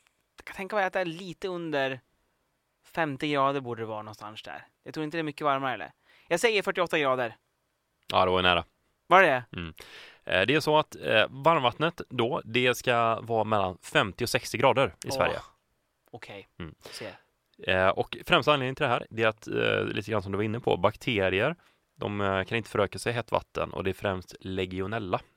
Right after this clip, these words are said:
Speaker 2: som man
Speaker 1: Mm.
Speaker 2: drar upp värmen för. Och det får inte vara över sextio grader varmt, för då bränner man sig eller skollar man
Speaker 1: Mm.
Speaker 2: sig.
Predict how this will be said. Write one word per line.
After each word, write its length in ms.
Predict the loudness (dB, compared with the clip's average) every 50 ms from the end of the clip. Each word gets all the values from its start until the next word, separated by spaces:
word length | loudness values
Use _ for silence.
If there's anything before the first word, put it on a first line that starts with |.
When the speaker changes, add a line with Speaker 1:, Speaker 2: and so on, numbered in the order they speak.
| _ _ _ _
Speaker 2:
som 180 | -8 -8 -6 -4
man 280 | -4 -4 -4 -6 -8 -12 _ _ -20 _ _ _
Speaker 1:
Mm. 100 | -20 -18 -8
Speaker 2:
drar 220 | 0 2 2 2
upp 140 | 2 2 0
värmen 240 | 0 0 0 -4 -4
för. 220 | -4 -4 -4 -4 _ _ _ _ _ _ _ _ -4
Och 240 | -2 -2 -2 -2 -4
det 80 | -6 -4
får 120 | -2 -2
inte 140 | -4 -4 0
vara 160 | 2 2 2 2 0
över 280 | 0 2 2 2 0 -2
sextio 380 | -2 -4 -6 -6 -6 -8 -4
grader 200 | -2 0 2 4
varmt, 460 | 4 4 2 0 -6 -12 -16 -20 -20 _ _ _ _
för 100 | -4 -2
då 280 | 0 0 -2 -2 -4 -8 _ _ _
bränner 300 | -6 -2 -2 -2 -2 -4
man 140 | -8 -10 -10
sig 220 | -8 -8 -8 -8 -10
eller 140 | -12 -10 -8
skollar 460 | -8 -8 -6 -4 -2 -4 -2 -4 -6
man 80 | -8 -8
Speaker 1:
Mm. 60 | -8
Speaker 2:
sig. 200 | -8 -8 -10